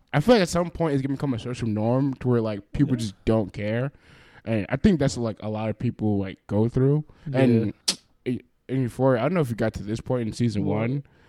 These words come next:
Speaker 1: but one of the characters, he's, like, the super jock guy.
Speaker 2: Uh-huh.
Speaker 1: Um, and, like, he has, like, he's dating the hottest girl, but secretly he's, like, talking to a trans girl, and she's also one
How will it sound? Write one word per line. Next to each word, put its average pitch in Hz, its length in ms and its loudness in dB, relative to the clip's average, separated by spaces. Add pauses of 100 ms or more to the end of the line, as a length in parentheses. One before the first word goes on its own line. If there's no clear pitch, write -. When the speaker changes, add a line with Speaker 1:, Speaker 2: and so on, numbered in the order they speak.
(120)
Speaker 1:
but 127 80 4
one 135 240 8
of 156 60 8
the 135 80 4
characters, 113 1160 2
he's, 139 200 2
like, 110 160 -2 (600)
the 117 100 -4
super 127 320 -4
jock 120 320 -6
guy. 139 400 -2 (180)
Speaker 2:
Uh-huh. 147 260 -6 (800)
Speaker 1:
Um, 95 760 -6 (120)
and, 117 200 2
like, 107 180 0
he 131 160 2
has, 131 200 2
like, 110 100 -2
he's 127 100 -4
dating 123 260 -2
the 110 60 -4
hottest 120 280 -2
girl, 123 460 2
but 107 220 -4
secretly 123 520 2
he's, 120 200 -8
like, 101 160 -10
talking 123 260 -6
to 117 80 -4
a 107 60 -4
trans 131 340 -4
girl, 104 220 0
and 101 140 -2
she's 123 160 -2
also 117 320 -4
one 113 100 4